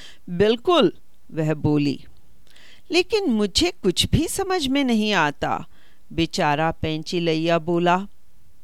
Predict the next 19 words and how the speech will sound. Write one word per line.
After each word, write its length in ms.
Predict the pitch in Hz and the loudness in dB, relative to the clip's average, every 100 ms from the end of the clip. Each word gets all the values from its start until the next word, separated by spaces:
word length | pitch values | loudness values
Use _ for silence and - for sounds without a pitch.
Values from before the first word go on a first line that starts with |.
| - - - - - | -14 -14 -14 -6 -2
पर 80 | 440 | 0
बंगारम्मा 920 | 190 165 180 233 277 269 247 269 359 | 2 2 4 4 6 4 4 4 4
कुछ 560 | 427 - - 269 - - | 2 -8 -6 -4 -4 -2
भी 220 | 262 339 | 0 0
सुनने 540 | - 220 190 185 208 | -2 -4 -6 -2 -2
को 200 | 254 277 | -2 -2
तैयार 560 | 294 220 180 165 160 202 | 0 2 2 4 4 4
नहीं 340 | 180 156 196 | 0 -2 -2
थी। 280 | 220 - - - - - - - - - - | -2 -4 -4 -8 -14 -14 -14 -14 -14 -2 4
"तुम्हें 360 | 277 370 285 | 8 8 6
जाना 420 | 185 165 143 180 | 6 6 6 4
ही 220 | 320 349 349 | 6 6 8
पड़ेगा," 600 | - 202 196 175 170 139 | 10 10 10 8 6 6
उसने 420 | - - - 156 | 2 -6 -4 -4
कहा। 400 | 151 143 143 - - - - - - - - - - - | -2 -4 -4 -8 -12 -14 -14 -14 -14 -14 -14 -14 -14 -6
उस 220 | 254 247 - | -2 0 6
रात 300 | 165 160 - | 6 6 0
भी 500 | 156 233 269 220 214 - - | -2 2 4 4 0 -4 -2
पैंचेलैया 1080 | 175 165 170 - 202 175 156 160 175 196 | 0 0 0 -2 2 2 2 4 6 6